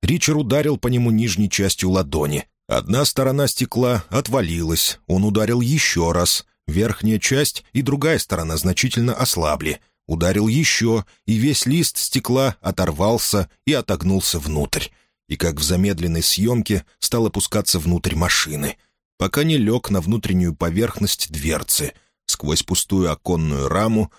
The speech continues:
Ричард увидел, что на него, вытаращив глаза, смотрит Пеп. Лицо его, казалось, позеленело ещё больше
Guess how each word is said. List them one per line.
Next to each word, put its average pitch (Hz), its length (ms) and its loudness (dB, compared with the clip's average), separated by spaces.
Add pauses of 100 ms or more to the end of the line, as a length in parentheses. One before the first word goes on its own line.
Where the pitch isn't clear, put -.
(120)
Ричард 131 340 0
увидел, 113 360 0
что - 220 -2
на 85 80 -2
него, 90 380 0 (140)
вытаращив 113 560 -2
глаза, 107 560 0
смотрит 120 640 -2
Пеп. - 320 -4 (480)
Лицо 156 340 0
его, 156 180 2
казалось, 143 460 0
позеленело 117 600 0
ещё 123 300 0
больше 107 540 0